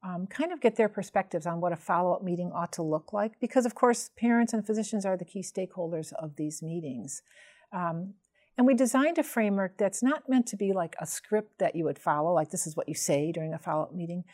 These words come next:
but more like a flexible guideline that we could use with many different types of families, different types of death situations in the I C U.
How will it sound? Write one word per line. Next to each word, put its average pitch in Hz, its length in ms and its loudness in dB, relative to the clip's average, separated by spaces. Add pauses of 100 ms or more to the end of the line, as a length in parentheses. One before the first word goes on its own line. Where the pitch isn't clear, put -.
(260)
but 240 120 0
more 254 240 6
like 294 200 0
a 180 80 2
flexible 190 600 -2
guideline 190 680 0
that 196 140 0
we 190 120 0
could 190 240 -2
use 180 480 0
with 180 320 0
many 196 320 2
different 180 280 -2
types 175 220 -2
of 190 100 0
families, 180 520 -2
different - 320 -4
types 175 420 -2
of 165 180 -2
death 170 180 0
situations 160 760 -4
in 151 140 -6
the - 120 -10
I 147 120 -6
C 147 240 -10
U. 131 260 -14